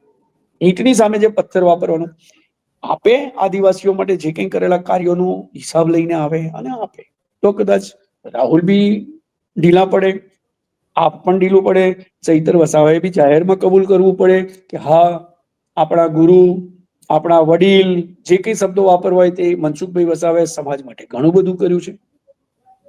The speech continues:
સંસદ તરીકે સમાજની સાથે સાથે એમણે સમગ્ર મત વિસ્તારનું કાર્ય કરવાનું હોય છે અને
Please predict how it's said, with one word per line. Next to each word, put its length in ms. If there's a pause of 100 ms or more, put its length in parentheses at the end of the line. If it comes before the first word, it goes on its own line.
(220)
સંસદ 540
તરીકે 360
સમાજની 580
સાથે 320
સાથે 300
એમણે 340 (300)
સમગ્ર 600
મત 360
વિસ્તારનું 500
કાર્ય 280
કરવાનું 460
હોય 140
છે 220 (400)
અને 440